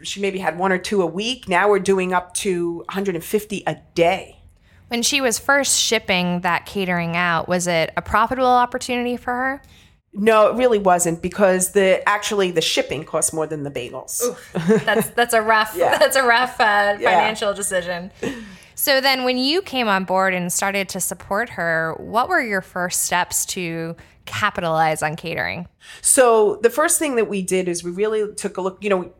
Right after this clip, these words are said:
Speaker 1: we computerized everything 'cause it was a mom and pop, which
Speaker 2: Sure.
Speaker 1: she, you know, again, it, it was wonderful, but we wanted to take to the next level, and we started, uh,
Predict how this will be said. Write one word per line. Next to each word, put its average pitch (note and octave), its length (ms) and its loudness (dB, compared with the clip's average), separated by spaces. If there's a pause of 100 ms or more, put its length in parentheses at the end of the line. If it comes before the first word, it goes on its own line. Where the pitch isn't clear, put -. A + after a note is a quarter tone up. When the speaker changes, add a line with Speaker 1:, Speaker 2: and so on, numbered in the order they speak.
Speaker 1:
we G#3 100 -4
computerized F#3 680 -2
everything C#3+ 420 -10
'cause - 120 -18
it F#3+ 160 -10 (120)
was A3 120 -2
a G#3+ 40 -6
mom F3 240 0
and F3 120 -10
pop, D#3 400 -4
which F3 120 -4
Speaker 2:
Sure. B3 80 0
Speaker 1:
she, F#3 480 -4 (100)
you F#3+ 100 -2
know, D#3 180 -2 (140)
again, D#3+ 340 -4
it, A#2+ 100 -8
it C#3+ 320 -6
was E3 140 -8
wonderful, F3+ 600 -2 (300)
but F#3 320 4
we G#3+ 60 -4
wanted G#3 240 0
to G#3 40 -6
take G3+ 140 -6
to - 100 -8
the F#3+ 60 -6
next F3 240 -4
level, E3+ 340 0
and E3 120 -6
we E3 80 -10
started, F3 680 -2
uh, D#3+ 260 2